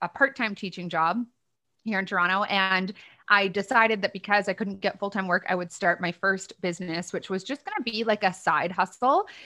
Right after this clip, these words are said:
Um, my background is visual arts. I was a visual arts teacher. And, uh, I had a friend who had a successful lash business doing eyelash extensions from home. And I thought, You know what? Like,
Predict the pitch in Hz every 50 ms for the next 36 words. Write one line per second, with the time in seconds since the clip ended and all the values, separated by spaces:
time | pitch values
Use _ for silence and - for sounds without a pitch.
0 | - - - - 202 190 175 175 175 202 202 - 190 196 180 185 - 190 180 175
1 | 170 175 175 165 165 165 165 165 165 156 165 196 - _ - 165 147 156 156 156
2 | 151 156 - 156 156 147 - - - - 175 165 - - 202 208 208 - - 185
3 | 190 175 170 170 165 170 160 185 175 165 165 165 160 - - - 180 175 175 175
4 | 170 175 - - - 202 185 185 - 226 254 277 269 254 262 247 214 202 202 -
5 | 196 - 220 208 208 - 202 175 165 151 143 180 185 - - - - 214 214 214
6 | 254 285 427 427 - - - _ _ _ 196 170 165 147 139 - 165 170 202 -
7 | 240 226 - - 247 262 - 330 339 359 - 226 202 202 214 170 175 214 220 320
8 | - - _ _ _ - _ _ - 220 220 233 254 240 220 - 240 277 370 381
9 | 320 220 247 254 - - _ _ _ 214 208 208 202 196 - -